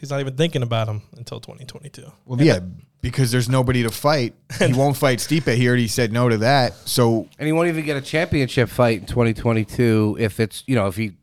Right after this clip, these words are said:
Speaker 3: has him fight in January or February. So, and you, you said the name a couple times, Stipe. This is a name that is not getting mentioned right now,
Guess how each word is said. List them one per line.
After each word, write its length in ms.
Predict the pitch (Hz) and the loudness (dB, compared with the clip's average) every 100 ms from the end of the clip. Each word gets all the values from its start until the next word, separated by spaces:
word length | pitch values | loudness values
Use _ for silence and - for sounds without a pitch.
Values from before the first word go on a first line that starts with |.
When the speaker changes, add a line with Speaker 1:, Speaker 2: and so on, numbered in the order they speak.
| - | -16
Speaker 3:
has 280 | 98 120 113 | -4 -4 -4
him 80 | 104 | -6
fight 200 | 117 104 | -8 -8
in 80 | 101 | -8
January 580 | 107 117 110 110 104 95 | -6 -6 -4 -4 -4 -6
or 60 | |
February. 640 | - 120 156 98 87 113 - _ _ _ _ _ _ _ _ _ _ | -6 -6 -4 -6 -8 -14 -18 _ _ _ _ _ _ _ _ _ _
So, 460 | - 135 131 - - _ _ _ _ _ _ _ _ - | -2 0 0 -4 -18 _ _ _ _ _ _ _ _ -8
and 120 | 156 185 | -6 -4
you, 80 | |
you 400 | 180 180 277 220 | -8 -8 -8 -8
said 260 | - 202 165 | -4 -2 -2
the 60 | 147 | -4
name 200 | 143 123 | -8 -8
a 40 | |
couple 260 | 143 135 - | -6 -6 -6
times, 400 | 117 107 87 - | -8 -8 -10 -8
Stipe. 380 | 127 113 90 - _ _ 180 | -6 -8 -12 -18 _ _ -2
This 240 | 269 320 | -2 -2
is 100 | 262 | -8
a 60 | 220 | -6
name 260 | 185 208 | -4 -2
that 100 | 170 147 | -2 -2
is 180 | - | -2
not 420 | 123 131 151 170 160 | -2 2 2 0 0
getting 360 | 160 139 131 | 0 2 2
mentioned 420 | 127 156 135 107 | 0 -2 -6 -8
right 240 | 104 101 80 | -6 -8 -8
now, 320 | 101 90 | -10 -10